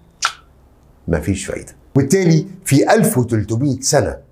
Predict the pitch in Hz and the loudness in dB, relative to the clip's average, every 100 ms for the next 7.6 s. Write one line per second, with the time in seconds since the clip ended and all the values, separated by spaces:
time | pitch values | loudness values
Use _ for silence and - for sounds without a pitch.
0 | - 98 - 87 131 - 87 233 - - | -8 -6 -4 -2 -2 -4 -6 -6 -6 -4
1 | - 139 110 - 185 175 110 107 92 - | 0 4 4 2 2 2 2 -2 -2 0
2 | 175 160 170 170 165 - - 107 110 113 | 2 2 2 0 -2 -6 -2 2 4 4
3 | 110 - 67 - _ _ _ - 104 123 | 2 -4 -14 -16 _ _ _ -6 0 2
4 | 143 - 165 156 - 87 - 73 69 - | 2 2 2 2 -4 -8 -8 -8 -8 -12
5 | - - - - - 107 120 131 113 123 | -20 -20 -20 -20 -2 2 4 4 6 6
6 | 175 - - 78 65 78 95 - 69 71 | 4 2 2 0 2 4 4 2 0 -2
7 | 71 104 80 76 76 | 0 0 0 0 -2